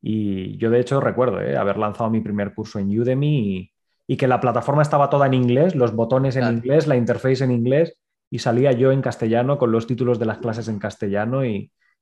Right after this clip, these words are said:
Speaker 1: y de hecho, recuerdo, eh, que me escribieron los managers de Udemy y me dijeron, "¿Qué puñetas haces, no? Publicando en
Speaker 2: <laughs>
Speaker 1: castellano en una plataforma que está en inglés". Y dije, "Oye,
Speaker 2: Claro.
Speaker 1: si, si yo lo publico y la gente lo compra, eh, ¿cuál es el problema?".
Speaker 2: Ahí está, hasta ahí nomás, ya está.
Speaker 1: Sí, sí,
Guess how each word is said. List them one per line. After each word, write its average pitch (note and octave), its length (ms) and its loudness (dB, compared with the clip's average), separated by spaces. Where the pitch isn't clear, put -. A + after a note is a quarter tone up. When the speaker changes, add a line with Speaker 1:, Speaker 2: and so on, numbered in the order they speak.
Speaker 1:
y A#2 100 -4
de A2+ 80 -2
hecho, C#3 180 0
recuerdo, A#2+ 420 0
eh, A#2+ 80 0
que B2+ 80 -2
me G#2 100 -2
escribieron G#2 500 -4
los A2+ 160 -2
managers A#2 480 -2
de G#2+ 80 -2
Udemy C#3 320 0
y A#2 40 0
me G#2 100 -2
dijeron, G2 360 -6
"¿Qué B2 100 0
puñetas B2 460 0
haces, B2 280 -2
no? B2+ 160 -4
Publicando A2 460 -2
en B2+ 60 -2
Speaker 2:
<laughs> - 20 -2
Speaker 1:
castellano A2+ 460 -2
en C3+ 80 2
una A#2+ 180 2
plataforma A#2+ 460 -2
que - 80 2
está - 160 0
en G2 140 -6
inglés". C3+ 340 2
Y G#2 60 -2
dije, G#2 420 -4
"Oye, C#3 220 2
Speaker 2:
Claro. G2 180 -4
Speaker 1:
si, G2 120 -6
si - 160 -4
yo B2+ 80 2
lo D3+ 100 6
publico D3 300 4
y A2+ 40 4
la A2 100 0
gente B2+ 200 0
lo B2+ 180 2
compra, D3+ 440 0
eh, B2 200 -6
¿cuál B2 140 -2
es A#2+ 100 -6
el C3 100 -2
problema?". A2+ 320 -2
Speaker 2:
Ahí B2 60 -2
está, - 400 -4
hasta - 200 -8
ahí C3 80 -2
nomás, C3 360 -6
ya F#3+ 100 -14
está. - 200 -10
Speaker 1:
Sí, - 180 -6
sí, A#2 280 -2